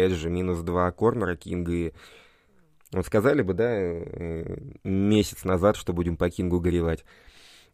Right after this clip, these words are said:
И минус Сэвидж. Ну, Сэвидж, скорее всего, вернется. Давай тогда сделаем небольшую паузу. Я просто перечислю, что у нас по травмам очередной раз, потому что кто-то в канале не видел.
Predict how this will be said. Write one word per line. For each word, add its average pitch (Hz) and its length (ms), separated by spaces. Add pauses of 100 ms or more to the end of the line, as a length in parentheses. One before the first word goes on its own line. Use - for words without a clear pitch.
И 87 160
минус 98 260
Сэвидж. 87 460
Ну, 101 160
Сэвидж, 104 340
скорее 92 320
всего, 87 220
вернется. 90 520 (280)
Давай 127 260
тогда 101 240 (220)
сделаем 98 380
небольшую 92 360
паузу. 110 460 (720)
Я 87 160
просто - 240
перечислю, 98 440
что 90 140
у - 20
нас 87 140
по 101 100
травмам 107 380
очередной 87 380
раз, 87 140
потому 92 180
что - 140
кто-то 90 200
в - 60
канале 85 280
не 85 140
видел. 107 320